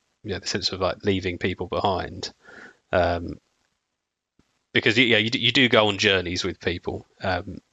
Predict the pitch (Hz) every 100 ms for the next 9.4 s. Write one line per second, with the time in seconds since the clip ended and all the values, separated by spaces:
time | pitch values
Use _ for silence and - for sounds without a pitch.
0 | - - 98 104 95 92 - 92 92 92
1 | 92 107 95 - 95 - 85 82 - 92
2 | 90 90 - - - - - - 95 90
3 | 87 87 92 - - 98 90 85 87 -
4 | 92 110 92 101 92 92 92 - 98 90
5 | 98 87 - - _ _ 98 92 90 90
6 | 87 87 - - - - - 95 87 87
7 | - 95 - 101 90 90 - 101 95 90
8 | 101 92 95 - 90 90 90 90 - 92
9 | - - - -